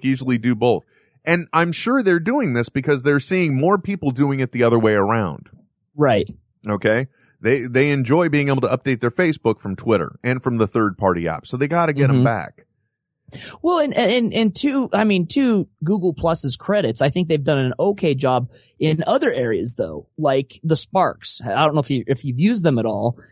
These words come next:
Speaker 2: but I get a lot of information from the, the Sparks that I've created, which more or less is almost like a, just an internet aggregator of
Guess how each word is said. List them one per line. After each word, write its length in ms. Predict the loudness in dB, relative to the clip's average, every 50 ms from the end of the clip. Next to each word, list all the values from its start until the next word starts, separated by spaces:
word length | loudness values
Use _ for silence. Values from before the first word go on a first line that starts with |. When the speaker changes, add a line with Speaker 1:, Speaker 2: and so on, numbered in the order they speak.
| _ _ _ _ _ _ -4
Speaker 2:
but 80 | -2
I 120 | -2 -2 -2
get 120 | -2 0
a 60 | 0
lot 280 | 0 2 2 2 2 2
of 80 | 0 0
information 600 | -2 -2 -2 -2 -2 -2 -4 -4 -4 -4 -4 -2
from 240 | -2 -2 -2 0
the, 200 | 0 0 0 0 0
the 100 | -2 -4
Sparks 440 | -4 -4 -2 -2 -2 -2 -2 -4 -4
that 100 | -2 -2
I've 160 | -2 -2 -4
created, 360 | -4 -2 0 0 2 2 0
which 220 | 0 0 -2 -4 -6 -8 -4
more 280 | -2 0 2 2 2 2
or 60 | 2
less 280 | 2 2 0 0 0 0
is 160 | 0 0 2
almost 340 | 2 2 2 0 -2 0 0
like 220 | 0 0 0 0 0
a, 120 | 0 0 0
just 200 | -2 -4 -2 -2
an 80 | -2
internet 360 | 0 2 2 2 2 0 0
aggregator 640 | 0 -2 -2 0 0 0 0 0 0 2 2 2 0
of 160 | 0 -2